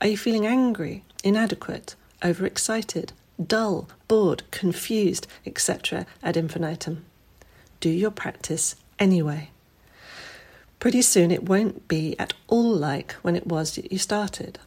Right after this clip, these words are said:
In fact, by the end you probably won't remember what flavour of affected state you were in, because your energy will have moved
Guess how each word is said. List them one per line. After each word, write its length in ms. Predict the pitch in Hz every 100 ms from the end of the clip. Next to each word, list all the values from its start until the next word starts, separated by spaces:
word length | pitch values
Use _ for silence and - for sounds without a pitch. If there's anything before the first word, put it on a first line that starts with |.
| _ _
In 80 | 190
fact, 460 | 175 220 170 - - -
by 100 | 170
the 160 | 196
end 220 | 214 214
you 60 | 208
probably 280 | - 202 196
won't 220 | 190 190
remember 460 | 180 214 233 175 156
what 200 | 165 -
flavour 520 | - 185 185 180 175
of 100 | 170
affected 500 | 156 - - - 175
state 380 | - 185 - -
you 60 |
were 160 | 165 175
in, 260 | 196 143 - - _
because 260 | - 214 202
your 100 | 208
energy 460 | 240 220 - 156 -
will 100 | 180
have 140 | 175 220
moved 420 | 240 156 -